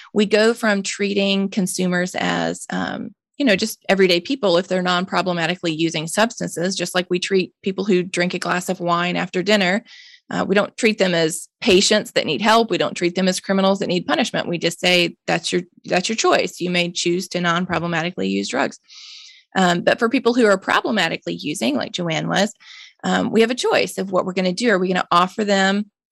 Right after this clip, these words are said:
um, medical care? Are we gonna treat them more as maybe somebody who needs help, a patient, or as somebody who needs to be arrested and put in prison and treated as a criminal? Um, and so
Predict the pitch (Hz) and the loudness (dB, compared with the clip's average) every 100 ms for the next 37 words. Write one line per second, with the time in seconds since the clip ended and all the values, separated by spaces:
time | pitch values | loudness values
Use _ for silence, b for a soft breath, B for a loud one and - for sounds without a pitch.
0 | _ _ _ - 202 196 190 - 180 175 | _ _ _ -12 -6 -4 -4 -4 -2 0
1 | 180 214 226 247 226 320 214 185 185 190 | 2 0 -2 0 2 2 0 -2 -2 -4
2 | 190 190 185 175 190 185 170 - 190 180 | -2 0 0 0 0 0 -2 -4 -2 0
3 | 190 190 185 185 190 185 175 - 180 226 | 0 -2 -2 -2 -2 -2 -2 -2 0 0
4 | - 185 - 170 - 262 - B B B | -2 -8 -4 -2 0 -2 -4 B B B
5 | B B 214 220 220 - 190 - 196 196 | B B 4 6 4 2 0 0 2 2
6 | 190 196 185 180 180 - 185 185 175 - | 2 0 0 0 -2 -2 -2 0 -2 -2
7 | - - - _ - 180 - 180 180 - | -6 -6 -8 _ -4 -4 0 0 0 -2
8 | 175 170 180 190 _ - - - - - | -4 -4 -6 -8 _ -6 -4 -2 -2 -4
9 | - _ _ - 202 180 175 185 - 170 | -8 _ _ -4 -2 0 -2 -2 -2 -2
10 | 175 - 185 - 190 190 85 67 _ B | -4 -10 -12 -4 -2 -2 -4 -8 _ B
11 | B B B B B 185 185 185 - 208 | B B B B B 2 2 0 -2 -2
12 | 202 220 220 214 | 2 4 6 4